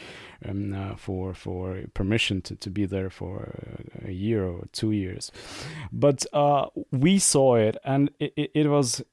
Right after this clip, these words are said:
again, it was frightening. We, we saw bodies in trenches. We saw, mm, sick people who were left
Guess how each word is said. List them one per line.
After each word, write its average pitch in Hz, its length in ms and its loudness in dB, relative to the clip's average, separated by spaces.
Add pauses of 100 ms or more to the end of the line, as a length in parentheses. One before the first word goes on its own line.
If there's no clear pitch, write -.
(120)
again, 117 400 2
it 123 140 4
was 131 340 2 (100)
frightening. 110 800 2
We, 135 240 0
we 131 140 0
saw 151 180 2
bodies 113 680 4
in 107 200 -2
trenches. 107 760 -2
We 120 320 0
saw, 127 840 4
mm, - 340 -10
sick - 380 2
people 113 400 0 (280)
who 113 80 -2
were 104 200 4
left 104 460 0